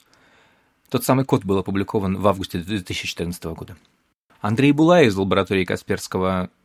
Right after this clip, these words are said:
рассказал «Медузе», что Gamma Group никогда не была клиентом компании, хотя теоретически британцы могли купить программы Касперского в частном порядке.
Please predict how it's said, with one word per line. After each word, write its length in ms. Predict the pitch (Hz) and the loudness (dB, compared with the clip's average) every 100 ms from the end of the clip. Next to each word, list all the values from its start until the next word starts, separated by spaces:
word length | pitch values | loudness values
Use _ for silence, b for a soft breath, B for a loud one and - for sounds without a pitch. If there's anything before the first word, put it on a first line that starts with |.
| _ | _
рассказал 460 | - 104 127 120 104 | -4 0 2 2 2
«Медузе», 400 | 95 90 87 85 | 0 -4 -6 -6
что 180 | - 98 | -8 -2
Gamma 260 | 117 120 | 0 0
Group 200 | 120 139 | 2 0
никогда 300 | - 107 104 | -2 -6 -2
не 80 | 95 | 0
была 260 | 90 90 85 | 0 0 0
клиентом 400 | 90 87 82 87 | -2 -6 -6 -6
компании, 540 | 90 87 87 78 - b - - | -4 -2 -4 -4 -14 b -20 -20
хотя 260 | - 131 180 | -4 -2 0
теоретически 560 | 170 156 - 156 - 107 | 0 0 0 -4 -4 -4
британцы 460 | 113 127 117 - | -2 0 0 -2
могли 260 | 101 101 95 | -4 -2 -4
купить 380 | 98 - 92 - | -6 -10 -10 -4
программы 680 | 95 92 92 90 85 95 | -4 -2 -4 -4 -6 -8
Касперского 600 | - 92 - 101 - 87 | -10 -4 -2 -2 -4 -10
в 80 | 85 | -8
частном 300 | - 90 90 | -8 -8 -8
порядке. 360 | 90 90 - | -8 -10 -14